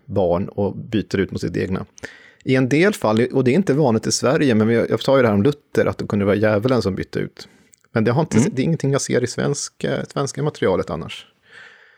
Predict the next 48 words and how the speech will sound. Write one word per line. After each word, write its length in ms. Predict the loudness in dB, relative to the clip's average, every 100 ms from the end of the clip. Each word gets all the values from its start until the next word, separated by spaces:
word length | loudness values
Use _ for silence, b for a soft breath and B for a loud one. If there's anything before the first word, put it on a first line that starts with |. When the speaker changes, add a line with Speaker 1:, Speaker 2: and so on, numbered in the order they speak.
| B B _ -8
Speaker 1:
Eh, 320 | -4 -4 -4 -8 -20 _ _ _ -20 _ -20 b b b
nej, 200 | -2 0
men 120 | 2
det, 180 | 2 2 -2 _ _ _ -6
det 160 | 0 4
är 60 |
nog 140 | 6 6
just 160 | 4 2
de 140 | 0
här 80 | 2
väsena, 360 | 2 0 -2 -2
för 80 |
att 80 | 0
det 80 | 2
är 120 | 2
inte, 200 | 2 2
jag 80 | 2
har 60 | 2
inte 140 | 0
sett 280 | 0 0 2
om 300 | 2 2 0
tomtar, 560 | 0 0 -2 -2 0
jag 60 | 0
har 60 | 0
inte 100 | -2
sett 260 | -4 -2
om 80 | -2
skogsroa 760 | 0 -2 -2 -2 0 2 4 4
och, 460 | 4 0 -4 -6
eh, 220 | -4 -2 -2
andra 300 | 0 2 2
väsen 340 | 0 -2 -2
och 60 | -2
inte 140 | -2
Näcken 400 | -4 -4 -4 -4
och 80 | -2
sådär. 180 | -2 0
Det 80 |
är 20 | 0
ju 60 |
ensamväsen 680 | 2 0 0 0 0 -2 -4
också, 240 | -6 -4
de 180 | -2 0
lever 260 | 0 0 0
ju 80 | -2
inte 280 | -2 -2 -4
i 40 |
familj. 480 | -2 -4 -4 -6